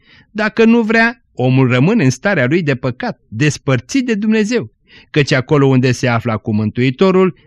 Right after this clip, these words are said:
adică în cer la dreapta lui Dumnezeu, omul cu păcatul lui, cu euul lui, nu poate merge.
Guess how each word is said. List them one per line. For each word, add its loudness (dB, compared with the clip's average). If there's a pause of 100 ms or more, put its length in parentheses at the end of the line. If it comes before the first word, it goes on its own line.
adică -4
în 2
cer 0
la -4
dreapta -2
lui -2
Dumnezeu, 0 (260)
omul 4
cu -4
păcatul -2
lui, 2
cu -4
euul 2
lui, -2
nu 2
poate 0
merge. -2